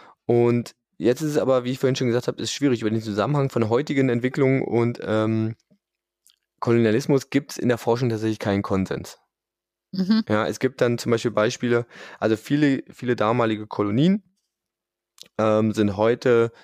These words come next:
Speaker 1: Länder, die nicht so weit entwickelt sind, sondern eher zur sogenannten Dritten Welt zugeordnet werden, also
Speaker 2: Mhm.
Speaker 1: wenig entwickelte, äh, Länder. Das ist aber tatsächlich nicht reproduzierbar. Es gibt nämlich einfach Gegenbeispiele.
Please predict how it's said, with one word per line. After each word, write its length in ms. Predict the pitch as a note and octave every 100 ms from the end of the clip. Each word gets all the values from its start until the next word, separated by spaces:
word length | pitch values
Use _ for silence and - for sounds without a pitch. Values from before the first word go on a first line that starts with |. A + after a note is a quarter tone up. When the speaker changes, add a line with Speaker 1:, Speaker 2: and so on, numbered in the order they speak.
| _
Speaker 1:
Länder, 420 | - G2+ A2+ A#2 G2+
die 420 | G#2+ G#2 G#2+ - -
nicht 640 | G#2 A#2 - _ - - _
so 220 | G#2 A2
weit 180 | A2 G#2
entwickelt 320 | F#2 G2 G#2
sind, 220 | - G2 F#2+
sondern 240 | F#2+ F#2
eher 300 | C#2+ F#2+ F#2+
zur 220 | - G2
sogenannten 500 | F#2 F#2 F2+ - F#2 _ -
Dritten 320 | F#2+ E2+ F2+
Welt 220 | F2+ F2+
zugeordnet 500 | - E2+ C#2 D#2 D#2+
werden, 200 | D#2 C2
also 300 | A1+ - D#2+ -
Speaker 2:
Mhm. 380 | E3+ F3 D#3+ - - _ _ _ -
Speaker 1:
wenig 260 | G2+ G2
entwickelte, 560 | F#2 F#2 F#2+ - D#2 - -
äh, 120 | F#2
Länder. 360 | E2 F2 D#2+ - - - - - -
Das 160 | F2+ F2
ist 260 | - -
aber 180 | A2 A2
tatsächlich 420 | A2+ G#2+ A2+ A#2+
nicht 280 | A2 B2+ -
reproduzierbar. 600 | A2 A#2 G#2+ G2 - A2
Es 80 | F2
gibt 180 | - -
nämlich 200 | A2 G2
einfach 200 | G#2+ G#2
Gegenbeispiele. 760 | G#2 B2 F#2+ E2 - E2 D#2+